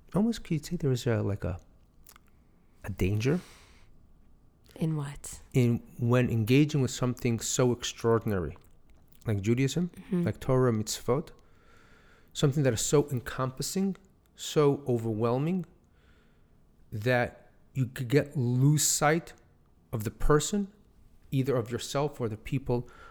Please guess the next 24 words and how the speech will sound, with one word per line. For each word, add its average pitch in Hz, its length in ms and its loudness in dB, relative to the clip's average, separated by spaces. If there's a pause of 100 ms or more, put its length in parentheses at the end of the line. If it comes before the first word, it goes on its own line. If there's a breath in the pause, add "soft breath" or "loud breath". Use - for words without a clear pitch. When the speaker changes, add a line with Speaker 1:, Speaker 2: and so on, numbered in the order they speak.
(200 loud breath)
Speaker 1:
around 113 500 4
you, 185 180 4 (1200 soft breath)
and 123 560 2 (160)
thereby 123 1120 4
lose 147 220 6
sight 170 200 6
of 139 100 4
the 127 60 2
person 151 560 4 (100)
that 143 120 6
is 147 120 4
always 165 260 8
gonna 143 180 6
be 175 180 4
there. - 240 2 (840 soft breath)
And 135 220 6
the, 123 380 4 (300)
the 127 260 4
underdevelopment 151 840 8
or 120 60 2
the 117 100 2
corrosiveness 127 840 4 (880 soft breath)
that 131 100 8
is 120 140 8